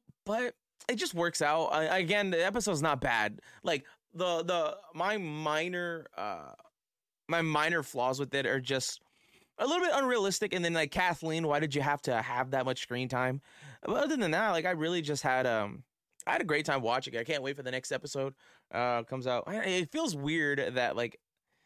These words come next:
it, we got it on Friday 'cause they didn't wanna compete with the Super Bowl because everybody was gonna still watch the Super Bowl 'cause it comes out at six thirty at night. Super Bowl was, I think Super Bowl didn't end till, like, eight. And, you know, I thought that was, like, uh, it's a smart move. They still got their views.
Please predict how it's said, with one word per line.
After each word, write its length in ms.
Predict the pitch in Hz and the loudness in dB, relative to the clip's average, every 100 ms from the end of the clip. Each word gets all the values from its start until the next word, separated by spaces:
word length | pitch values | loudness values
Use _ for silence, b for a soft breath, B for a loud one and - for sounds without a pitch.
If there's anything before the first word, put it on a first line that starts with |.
| _ | _
it, 160 | - 147 | -10 -4
we 120 | 156 | -2
got 160 | 190 302 | 0 2
it 60 | 277 | 2
on 140 | 151 | 2
Friday 360 | - 165 143 131 | 2 2 2 2
'cause 140 | 143 | 0
they 80 | 143 | 0
didn't 160 | 151 | 0
wanna 480 | 123 139 131 117 90 - | 0 0 2 2 0 -2
compete 320 | 151 131 151 | -4 -2 -4
with 120 | 143 | -4
the 80 | 127 | -2
Super 300 | - 247 196 | -2 0 0
Bowl 220 | 143 143 | 0 0
because 480 | 135 131 135 127 127 _ b b b _ - | 0 0 0 0 -4 _ b b b _ -2
everybody 280 | 180 202 185 | 0 2 0
was 320 | 165 143 127 | 0 -2 -2
gonna 200 | 151 139 | -2 0
still 200 | - 165 | 0 0
watch 200 | 139 - | 0 0
the 80 | 131 | -2
Super 180 | 202 | -2
Bowl 160 | 151 147 | 0 0
'cause 160 | 147 131 | 0 -2
it 60 | |
comes 180 | 127 143 | -2 0
out 100 | 131 | 0
at 120 | 113 | 0
six 180 | - - | -4 -4
thirty 240 | 123 113 | -2 0
at 80 | 110 | 0
night. 300 | 135 160 156 B B - | 0 0 -2 B B -4
Super 300 | - 190 160 | -2 0 0
Bowl 140 | 123 | 0
was, 140 | - - - - | 0 -4 -6 -2
I 80 | |
think 200 | 156 233 | 0 0
Super 180 | - 185 | 0 -2
Bowl 120 | 156 | -2
didn't 160 | 160 160 | -2 -2
end 160 | 156 160 | -2 -2
till, 80 | |
like, 180 | 131 117 - | -2 -2 -2
eight. 340 | 160 175 - _ B B B _ | -4 -4 -12 _ B B B _
And, 480 | 151 151 151 143 139 - _ _ _ _ _ _ - _ | 0 2 2 0 -2 -6 _ _ _ _ _ _ -20 _
you 100 | - | -4
know, 120 | 233 220 | 0 0
I 100 | 220 | 2
thought 200 | 214 208 | 0 0
that 160 | 196 | 0
was, 220 | 190 180 | 0 0
like, 220 | 160 139 208 | 0 0 0
uh, 220 | 233 269 311 | 0 2 2
it's 100 | 294 | 2
a 60 | |
smart 320 | - 233 226 | 0 2 2
move. 280 | 190 254 233 | 2 0 0
They 100 | 202 | 0
still 160 | - 208 | 0 0
got 200 | 190 175 | 0 0
their 140 | 151 | -2
views. 420 | 143 220 220 220 | 0 -2 -2 -4